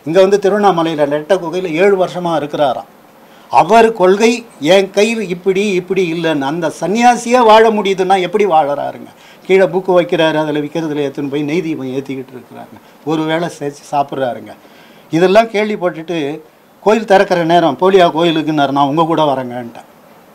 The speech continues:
"இது என்ன அதுன்னாரு?" "நான் உங்க கூட வரேங்கன்ட்டேன்." எட்டு மாசம் போயிட்டேங்க அந்த குகையில. அவரை பார்த்து தாங்க நான் தெளிவடைஞ்சேன். அவர்னாலேயே என் கை இப்படி தான் இருக்குதுன்னும் போது என்னால ஏங்க முடியாது? சேலஞ்சா பண்ணணுங்க. குட்டையில வீச-, மீ-, நீச்சல் அடிக்கிறவன் வீரன் கிடையாதுங்க.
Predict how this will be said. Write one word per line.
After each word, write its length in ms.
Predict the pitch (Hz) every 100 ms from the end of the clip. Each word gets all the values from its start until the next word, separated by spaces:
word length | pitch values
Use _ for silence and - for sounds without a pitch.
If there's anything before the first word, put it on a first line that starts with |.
| _ _ -
"இது 160 | 170
என்ன 260 | 226 214 185
அதுன்னாரு?" 520 | 147 135 139 123 110 -
"நான் 160 | 143 156
உங்க 180 | 165 185
கூட 180 | 185
வரேங்கன்ட்டேன்." 640 | 160 127 127 117 113 104 - - - _
எட்டு 260 | 135 165 208
மாசம் 420 | 180 180 202 175
போயிட்டேங்க 220 | 180 170
அந்த 200 | 127 117
குகையில. 360 | 107 120 120 120 - _ - -
அவரை 340 | 139 220 240
பார்த்து 300 | 233 220 202
தாங்க 240 | 190 185 156
நான் 240 | 151 202
தெளிவடைஞ்சேன். 680 | 208 196 160 131 110 - - _ _ _ _ _ -
அவர்னாலேயே 720 | 147 214 220 220 220 247 247
என் 160 | 202
கை 180 | 190 214
இப்படி 280 | 180 196 208
தான் 240 | 196 190
இருக்குதுன்னும் 380 | 165 175 165 151
போது 200 | 151 160
என்னால 360 | 147 180 202 190
ஏங்க 280 | 165 185 143
முடியாது? 500 | 143 165 127 117 - - _ _ _ _ _ _ -
சேலஞ்சா 440 | 214 262 262 262
பண்ணணுங்க. 500 | 202 185 185 165 139
குட்டையில 460 | - 220 269 254 214
வீச-, 340 | 226 - 196
மீ-, 340 | 190 180 180 170
நீச்சல் 340 | 170 233 214
அடிக்கிறவன் 440 | 196 175 160 151
வீரன் 300 | 151 214 214
கிடையாதுங்க. 540 | 160 160 180 156 131